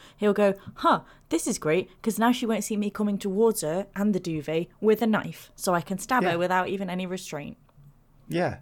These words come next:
Speaker 2: First thought is, "Ah, defenseless."
Speaker 1: Yes.
Speaker 2: Yes.
Speaker 1: Exactly. Duh.
Speaker 2: Uh, but apparently this old man didn't disappear until dawn came.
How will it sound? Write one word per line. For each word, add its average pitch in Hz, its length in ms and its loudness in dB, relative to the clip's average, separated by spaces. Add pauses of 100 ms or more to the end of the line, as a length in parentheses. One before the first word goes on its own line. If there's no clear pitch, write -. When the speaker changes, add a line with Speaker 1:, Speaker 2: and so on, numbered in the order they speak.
(120)
Speaker 2:
First 160 340 0
thought 117 340 4
is, 117 260 -2
"Ah, 226 340 -2
defenseless." 151 880 -2
Speaker 1:
Yes. 139 260 0
Speaker 2:
Yes. 156 560 -2
Speaker 1:
Exactly. 139 520 -4 (240)
Duh. 202 240 2 (1160)
Speaker 2:
Uh, 117 600 2 (460)
but 147 120 4
apparently 135 580 2
this 131 240 -2
old 123 200 2
man 120 340 2
didn't 120 340 -2
disappear 107 720 0
until 101 600 0
dawn 90 580 0 (180)
came. 90 480 -2